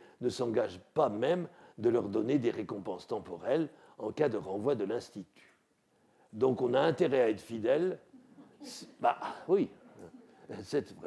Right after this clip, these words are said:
c'est le problème, hein, dans la mesure où il faut quand même avoir une pitance à manger tous les jours dans son assiette, pour dire les choses carrément.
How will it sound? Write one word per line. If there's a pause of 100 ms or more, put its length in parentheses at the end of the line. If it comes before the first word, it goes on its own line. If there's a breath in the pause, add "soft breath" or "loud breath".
(160)
c'est
le
problème, (180)
hein, (340 loud breath)
dans
la
mesure
où (160 loud breath)
il
faut
quand
même
avoir
une
pitance
à
manger
tous
les
jours
dans
son
assiette, (1000 loud breath)
pour
dire
les
choses
carrément.